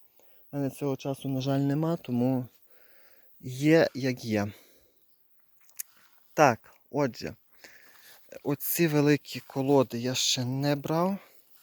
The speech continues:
нічого не робив з ними, не знаю, що буду з ними робити. Потягаю, можливо, його там поскладаю, де були дошки поскладені. І там їх накрию, можливо. Можливо, і не буду накривати. Оці дошки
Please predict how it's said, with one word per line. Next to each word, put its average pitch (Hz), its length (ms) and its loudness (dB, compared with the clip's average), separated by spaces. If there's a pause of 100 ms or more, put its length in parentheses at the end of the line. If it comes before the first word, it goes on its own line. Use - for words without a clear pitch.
(240)
нічого 135 480 -4
не 127 140 0
робив 143 300 0
з 165 40 -14
ними, 160 200 -4
не 147 160 -2
знаю, 131 260 -2
що - 160 -14
буду - 220 -18
з - 100 -16
ними 123 180 -8
робити. 127 460 -10 (480)
Потягаю, 147 460 0
можливо, 131 340 -2
його 127 220 -2
там 123 220 0
поскладаю, 143 640 -6
де 127 120 0
були 120 360 0 (420)
дошки 127 500 -4 (240)
поскладені. 127 640 -6 (1200)
І 175 320 -4 (720)
там 139 200 -2
їх 123 160 -6
накрию, 120 480 0
можливо. 101 520 -10
Можливо, 175 420 -4
і 113 60 -2
не 110 100 -2
буду 110 220 -8
накривати. 113 600 -12 (1040)
Оці - 360 -4
дошки 151 560 -4